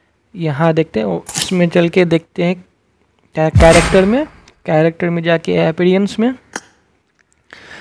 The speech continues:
So guys देखिए, ये वाला भी जो look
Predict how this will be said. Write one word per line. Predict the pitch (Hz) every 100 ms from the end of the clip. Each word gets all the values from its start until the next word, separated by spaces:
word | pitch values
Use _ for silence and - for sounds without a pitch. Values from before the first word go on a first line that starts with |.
| - -
So | 208
guys | 208 196
देखिए, | 202 185 175
ये | 160 190 214
वाला | 208 202 196
भी | 196 196
जो | 185 185 180
look | 175 196